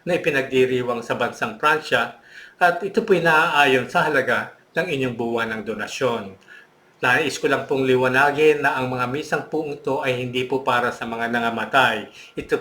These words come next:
po ay para sa inyong sariling kapakanan upang makamtan ninyo ang mga grasya ng mga misang ito. Ngunit maaari nyo namang isama sa inyong intensyon ang mga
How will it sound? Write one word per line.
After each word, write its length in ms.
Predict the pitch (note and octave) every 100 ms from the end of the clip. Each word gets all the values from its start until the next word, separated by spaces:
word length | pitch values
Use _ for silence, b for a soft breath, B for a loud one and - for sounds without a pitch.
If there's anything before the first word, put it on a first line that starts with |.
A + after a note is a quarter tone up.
| -
po 320 | E3+ F3 -
ay 160 | C#3+
para 320 | C3 B2 B2 A#2
sa 80 |
inyong 400 | F#3 C3 A#2+ A#2+
sariling 480 | A2 B2 A2+ A2 A2
kapakanan 800 | A2 A2+ - A2+ A2 B2 A#2 - _ _ -
upang 320 | G3+ A3 F#3
makamtan 560 | E3+ E3 C#3 D#3+ D3
ninyo 240 | C3 C3+ C#3
ang 80 | C#3
mga 120 | B2
grasya 400 | A2+ A#2+ A#2 B2
ng 160 | A2 A2
mga 160 | G#2+ G#2+
misang 320 | G#2+ G2+ A2 G2+
ito. 480 | G2+ - A#2 - - - B B B B B -
Ngunit 320 | A3+ G#3 G3+
maaari 320 | E3+ E3 D#3+ D#3
nyo 80 |
namang 320 | D3+ C#3+ C#3+ E3+
isama 320 | - C3 B2+
sa 160 | E3+
inyong 240 | C#3 C3 G3
intensyon 800 | - D#3+ C#3 - A#2 A2 A2 G#2+ b b b
ang 240 | F3+ D#3
mga 560 | D3+ C#3+ C3 B2+ B2+ -